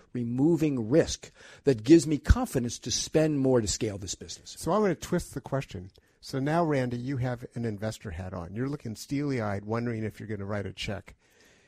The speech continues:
Speaker 2: And the founder's twisting 'cause he says, "I've got, I've got the bottoms-up plan. It's essentially, this is what I can do,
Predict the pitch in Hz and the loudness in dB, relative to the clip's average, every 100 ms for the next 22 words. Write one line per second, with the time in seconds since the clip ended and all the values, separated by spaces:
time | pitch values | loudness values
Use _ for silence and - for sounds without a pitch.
0 | _ _ _ _ 131 123 117 - 156 175 | _ _ _ _ -2 0 0 2 2 2
1 | 147 123 - _ _ - - 190 - 107 | 0 -4 -8 _ _ -6 -2 -2 -2 -10
2 | 104 - 120 120 - 123 123 127 131 123 | -6 -4 -4 -6 -4 -2 -2 -2 -6 -6
3 | - 120 117 - _ _ _ _ _ - | -2 0 -2 -6 _ _ _ _ _ -8
4 | 127 143 139 - 104 123 135 120 143 - | -4 -2 -4 -6 -2 0 0 0 -4 -4
5 | - 147 156 156 - 135 - - 120 - | -4 -2 -4 -6 -12 -16 -16 -12 -8 -4
6 | 135 143 131 135 - 123 127 127 - 120 | -4 -4 -4 -4 -6 -8 -8 -8 -10 -10
7 | - 104 107 117 143 | -8 -6 -2 -2 -2